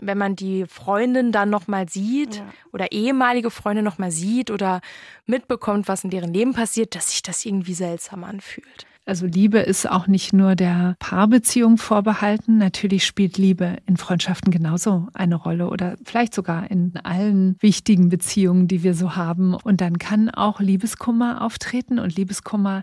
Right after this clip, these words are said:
Speaker 3: ist letztlich Trennungsschmerz. Und wenn wir einem Menschen uns nah gefühlt haben und der entfernt sich, trennt sich oder wir verlieren ihn vielleicht auch ganz,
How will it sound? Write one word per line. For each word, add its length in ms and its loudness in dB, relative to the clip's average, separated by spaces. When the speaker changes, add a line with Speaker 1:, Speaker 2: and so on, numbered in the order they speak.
Speaker 3:
ist 220 -8
letztlich 800 -6
Trennungsschmerz. 1160 -4
Und 300 -6
wenn 480 -2
wir 360 -2
einem 280 0
Menschen 560 0
uns 280 -4
nah 280 0
gefühlt 580 -4
haben 400 0
und 280 -4
der 220 -4
entfernt 520 -2
sich, 420 -4
trennt 400 4
sich 640 0
oder 500 -6
wir 220 -4
verlieren 400 0
ihn 140 0
vielleicht 360 -10
auch 140 -14
ganz, 480 0